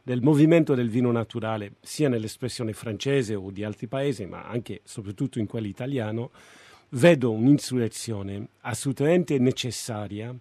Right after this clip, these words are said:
contro, se, per chiunque crede ancora che c'è un partito politico valido,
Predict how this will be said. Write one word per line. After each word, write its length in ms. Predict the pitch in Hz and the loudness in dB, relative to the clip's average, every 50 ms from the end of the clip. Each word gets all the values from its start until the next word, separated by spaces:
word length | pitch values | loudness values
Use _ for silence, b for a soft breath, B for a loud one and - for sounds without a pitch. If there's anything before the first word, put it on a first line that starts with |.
| _ B B B B B B B B B B | _ B B B B B B B B B B
contro, 680 | - - 190 190 180 156 - - 123 127 120 117 156 - _ b b b b b | 4 6 8 8 8 6 2 0 0 0 0 0 -2 -6 _ b b b b b
se, 260 | b - - 185 - - - _ _ _ _ | b -4 -4 -4 -4 -6 -14 _ _ _ _
per 160 | - 165 135 | 2 2 2
chiunque 520 | - - - 214 226 233 - - 196 160 - | 2 2 2 4 4 4 4 4 2 2 2
crede 420 | - - 160 165 180 170 139 147 | 0 0 4 4 4 6 4 4
ancora 640 | 135 135 131 - - 139 135 127 120 113 107 107 107 110 - | 4 4 4 2 2 0 2 2 0 0 -2 -4 -4 -6 -6
che 160 | - 127 123 | -2 -4 -4
c'è 260 | - - - 156 147 131 | -2 0 0 2 2 2
un 300 | 147 180 170 190 196 143 | 2 4 6 6 6 6
partito 480 | - 151 147 - - 151 135 - 139 | 4 0 0 2 2 0 0 0 0
politico 600 | 110 - 135 131 127 127 - - 113 95 110 107 - | -2 0 0 2 2 0 0 -2 -4 -4 -4 -6 -6
valido, 760 | 143 120 101 139 135 123 120 120 120 110 127 131 139 156 156 | -8 -4 0 0 0 0 0 -2 -2 -2 -2 -4 -4 -4 -8